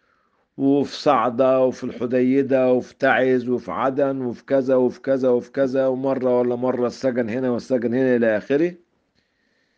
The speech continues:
لما رجع بريطانيا، احلو في عين مين؟ مش في عيني أنا، لا، احلو في عين الأمم المتحدة، خدته على طول،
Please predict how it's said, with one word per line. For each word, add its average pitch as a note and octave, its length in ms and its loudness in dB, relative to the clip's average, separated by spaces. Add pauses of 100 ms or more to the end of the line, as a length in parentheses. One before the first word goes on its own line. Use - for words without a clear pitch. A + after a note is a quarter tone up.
(360)
لما A#2+ 220 4
رجع G#3+ 260 6
بريطانيا، G3 640 -2 (1300)
احلو F#3 400 2
في C3 120 -10
عين D3+ 240 -6
مين؟ C3 360 -8 (920)
مش E2 160 -10
في A#2 100 2
عيني D#3 400 2
أنا، C3 200 -6 (160)
لا، A#2+ 380 0 (760)
احلو F#3 400 4
في D3 140 -4
عين F#3+ 100 -2
الأمم E3 260 -6
المتحدة، C3+ 400 -4
خدته A2+ 380 -4
على C2+ 180 -8
طول، - 240 -20